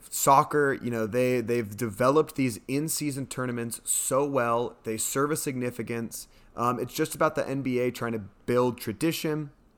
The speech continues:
trying to have buy-in, um, and creating some type of monetary value for an N B A player that may wanna win this tournament. Um, I mean, the way that I look at it is we're already watching these regular season games.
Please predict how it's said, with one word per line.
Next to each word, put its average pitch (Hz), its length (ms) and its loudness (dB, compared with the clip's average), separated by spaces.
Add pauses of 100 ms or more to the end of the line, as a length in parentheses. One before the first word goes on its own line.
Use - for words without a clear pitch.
(440)
trying 143 300 2
to 139 60 0
have 127 280 0
buy-in, 127 540 2 (540)
um, 123 300 4 (100)
and 127 200 -2 (240)
creating 147 480 0
some 165 360 0
type 147 280 0
of 120 280 0
monetary 120 640 2
value 117 760 0
for 123 340 0
an 135 60 0
N 135 140 0
B 131 160 0
A 127 100 2
player 117 440 -2
that 101 220 -8
may 104 140 -8
wanna 104 260 -6
win 135 280 -2
this 147 140 -2
tournament. 135 560 -6 (720)
Um, 113 540 0 (520)
I 143 80 2
mean, 160 140 2
the 165 80 2
way 190 100 8
that 208 120 6
I 165 120 8
look 156 220 4
at 147 180 4
it 143 240 0
is 117 420 2
we're - 160 0
already 175 320 10
watching 139 400 8
these 127 180 -4
regular 120 360 0
season 110 380 -4
games. 110 440 -6